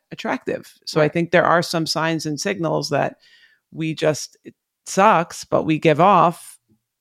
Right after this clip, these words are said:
Speaker 1: to help,
Speaker 2: Yeah.
Speaker 1: you know, natural selection in that way.
Speaker 2: Yeah, I've heard there's, like, even, like, a scent or a pheromonal thing that you, that you give off, like, when you're, like, ovulating as opposed to when
Speaker 1: Yes.
Speaker 2: you have your period. And it's just
Speaker 1: Yes.
Speaker 2: like a,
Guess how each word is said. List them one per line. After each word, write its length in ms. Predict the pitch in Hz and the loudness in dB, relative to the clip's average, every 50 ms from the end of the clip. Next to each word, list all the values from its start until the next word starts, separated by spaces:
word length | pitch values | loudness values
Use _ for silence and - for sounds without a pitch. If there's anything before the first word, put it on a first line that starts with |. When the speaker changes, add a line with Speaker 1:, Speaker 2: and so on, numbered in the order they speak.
| _ _ _ _ _ _ _ _ _ _ _ _ | _ _ _ _ _ _ _ _ _ _ _ _
Speaker 1:
to 160 | - 175 165 165 | -6 -4 -2 0
help, 140 | 160 175 165 | 2 2 2
Speaker 2:
Yeah. 160 | - 208 185 - _ _ _ _ _ _ _ _ _ _ _ _ _ _ | 2 0 -4 -10 _ _ _ _ _ _ _ _ _ _ _ _ _ _
Speaker 1:
you 120 | 175 165 | -2 -2
know, 160 | 151 147 147 147 | 0 0 0 0
natural 440 | 147 143 147 156 - - 156 160 | 0 0 0 -2 -2 -2 -4 -2
selection 540 | 156 - - 147 156 175 - - - - - | -2 -2 -2 -2 -2 -2 -4 -6 -8 -8 -8
in 120 | - - - | -8 -8 -8
that 180 | 82 - - | -8 -8 -8
way. 240 | - - - - - - _ _ _ _ _ _ _ _ _ _ | -8 -8 -8 -8 -12 -18 _ _ _ _ _ _ _ _ _ _
Speaker 2:
Yeah, 200 | 190 226 220 - | -8 -6 -6 -4
I've 140 | 117 208 220 | -4 -6 -6
heard 220 | 240 277 294 285 - | -4 -6 -6 -4 -6
there's, 160 | 226 226 214 | -6 -6 -6
like, 140 | 220 214 202 | -6 -8 -8
even, 240 | 220 202 220 214 208 | -10 -10 -10 -10 -10
like, 200 | 202 190 190 - | -10 -10 -12 -12
a 140 | - - 165 | -14 -14 -14
scent 480 | - - - - 175 185 196 180 - | -16 -12 -10 -8 -6 -6 -6 -6 -6
or 120 | 185 165 165 | -6 -6 -8
a 40 | 160 | -6
pheromonal 640 | - - 170 170 170 170 170 170 170 165 165 - | -2 0 0 0 0 0 -2 -4 -4 -4 -8 -6
thing 240 | _ 180 165 165 165 | _ -6 -4 -4 -6
that 120 | 160 - 101 | -8 -8 -8
you, 160 | 143 151 147 - _ _ _ | -10 -10 -10 -12 _ _ _
that 160 | 160 147 - | -6 -6 -4
you 100 | - 160 | -6 -8
give 200 | 151 - 165 156 | -4 -4 -4 -4
off, 240 | 170 165 165 165 - | -2 -4 -6 -8 -10
like, 180 | 170 160 151 - | -12 -12 -10 -8
when 140 | 156 156 151 | -8 -8 -6
you're, 200 | 147 151 156 156 | -6 -6 -6 -6
like, 180 | 156 160 - | -6 -8 -10
ovulating 720 | - 143 160 165 190 185 165 - 76 - - 76 69 82 87 | -10 -10 -8 -6 -6 -6 -6 -6 -8 -8 -10 -12 -14 -14 -14
as 100 | - - | -8 -2
opposed 360 | 147 151 143 143 - - - | 0 0 0 0 -2 -4 -6
to 80 | 160 | -4
when 120 | 156 156 151 | -4 -4 -4
Speaker 1:
Yes. 40 | 151 | -4
Speaker 2:
you 60 | 151 | -4
have 180 | 156 156 151 156 | -4 -6 -6 -6
your 120 | 151 156 | -10 -14
period. 500 | - - 185 196 196 175 139 98 - - _ | -14 -10 -8 -6 -6 -6 -8 -10 -14 -16 _
And 80 | - 151 | -6 -4
it's 280 | 151 156 160 170 - | -2 -2 -2 -4 -6
just 140 | 147 - - | -10 -10 -6
Speaker 1:
Yes. 40 | - | -4
Speaker 2:
like 160 | 147 139 - | -4 -4 -2
a, 240 | 139 135 135 131 123 | -4 -4 -4 -4 -8